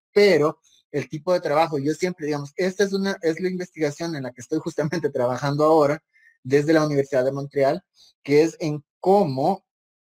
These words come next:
esta museología de derechos humanos o esta museología desde abajo que yo le estoy nombrando, ¿no? Cómo puede ser utilizada en diferentes tipos de museos, particularmente en los museos de arte, ¿no? Porque yo siento que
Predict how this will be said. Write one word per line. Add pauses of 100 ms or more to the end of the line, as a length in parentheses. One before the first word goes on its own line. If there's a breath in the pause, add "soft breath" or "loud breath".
(380)
esta
museología
de
derechos
humanos
o
esta
museología
desde
abajo
que
yo
le
estoy
nombrando,
¿no? (420 soft breath)
Cómo
puede
ser
utilizada (120)
en
diferentes
tipos
de
museos, (160)
particularmente
en
los
museos
de
arte,
¿no?
Porque
yo
siento
que